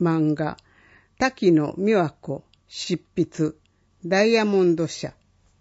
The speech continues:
すごいばかりの人なんていない。だからこそ人は面白い。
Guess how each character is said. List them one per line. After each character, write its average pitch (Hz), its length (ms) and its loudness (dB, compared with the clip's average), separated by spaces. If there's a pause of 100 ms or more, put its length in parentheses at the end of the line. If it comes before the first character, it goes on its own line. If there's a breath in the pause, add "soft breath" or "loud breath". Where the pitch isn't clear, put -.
(960)
す - 300 -4
ご 269 180 4
い 196 100 0
ば 180 200 -4
か 208 140 2
り 185 100 4
の 170 140 6
人 185 220 0
な 165 160 4
ん 135 60 -2
て - 200 -4
い 151 140 0
な 160 140 2
い。 131 120 -10 (600)
だ 247 160 0
か 240 120 0
ら 190 120 0
こ 190 160 -2
そ - 360 -4
人 214 300 -2
は 214 200 0
面 170 180 2
白 147 380 -6
い。 - 120 -12